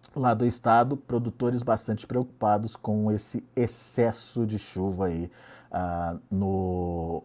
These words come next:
no Rio Grande do Sul. Muito bem, temos aí uma outra manchete pequenininha aqui.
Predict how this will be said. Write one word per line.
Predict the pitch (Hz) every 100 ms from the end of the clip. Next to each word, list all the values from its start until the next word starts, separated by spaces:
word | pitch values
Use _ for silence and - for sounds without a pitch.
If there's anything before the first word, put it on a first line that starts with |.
| -
no | 95 90
Rio | 98 101
Grande | 92 92 90
do | 131
Sul. | - - - _ - - - - - - - _ _ _ _ -
Muito | 180 208
bem, | 202 143 101 - - - -
temos | 156 180 214 208 185
aí | 185 185 214 214
uma | 135 160 147
outra | 226 254 233
manchete | 165 - 170 -
pequenininha | 302 294 262 196 208
aqui. | 170 - 202